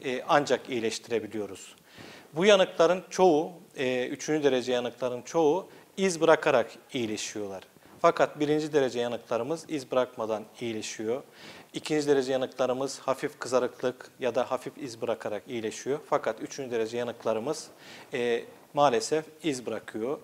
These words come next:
E, kaliteli bir deri yerlerine hiçbir zaman olmuyor. Bu nedenle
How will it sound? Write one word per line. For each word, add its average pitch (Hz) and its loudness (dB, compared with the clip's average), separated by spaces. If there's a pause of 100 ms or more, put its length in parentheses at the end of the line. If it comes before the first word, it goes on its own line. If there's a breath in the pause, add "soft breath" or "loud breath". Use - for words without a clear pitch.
(320)
E, 117 -4
kaliteli 135 0
bir 113 -4
deri 120 -2 (100)
yerlerine 120 0
hiçbir 147 -12
zaman 117 -4 (180)
olmuyor. 110 -2 (500 loud breath)
Bu 190 6
nedenle 190 6